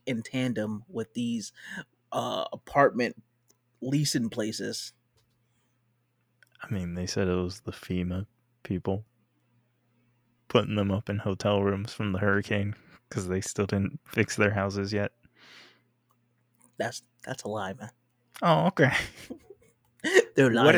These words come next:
Speaker 2: it,
Speaker 1: to you.
Speaker 2: whatever the case may be, we weren't able to stay in a hotel, so we just had to sweat it out.
Speaker 1: Why didn't I go to a motel?
Speaker 2: There are no motels around here.
Speaker 1: You just don't know where to look.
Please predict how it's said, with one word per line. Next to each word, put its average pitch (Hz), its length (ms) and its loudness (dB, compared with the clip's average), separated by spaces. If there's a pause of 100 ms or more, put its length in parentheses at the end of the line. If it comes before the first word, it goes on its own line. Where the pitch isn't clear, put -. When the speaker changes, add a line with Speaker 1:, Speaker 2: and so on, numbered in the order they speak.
Speaker 2:
it, - 40 -8
Speaker 1:
to 123 100 2
you. 107 140 -4 (380)
Speaker 2:
whatever 127 540 8
the 135 120 -2
case - 640 -2
may 98 240 2
be, 92 340 0 (180)
we 101 100 0
weren't 104 220 6
able 101 200 4
to 95 80 -2
stay 101 240 2
in 90 80 4
a 90 60 -2
hotel, 90 420 0
so 85 100 -4
we 87 100 -2
just 92 200 -2
had 95 160 -6
to 87 100 -4
sweat 87 360 2
it 87 120 0
out. 95 280 0 (380)
Speaker 1:
Why 120 100 -6
didn't 127 200 0
I 123 40 -2
go 127 100 0
to 127 160 0
a 107 40 0
motel? 107 540 -4 (1900)
Speaker 2:
There 127 140 2
are 208 40 4
no 190 160 8
motels 160 540 4
around 135 380 4
here. 87 260 -6 (1400)
Speaker 1:
You 127 80 -12
just 120 220 -6
don't 107 160 -2
know 104 100 -2
where 104 160 -2
to 101 60 -4
look. 110 320 -10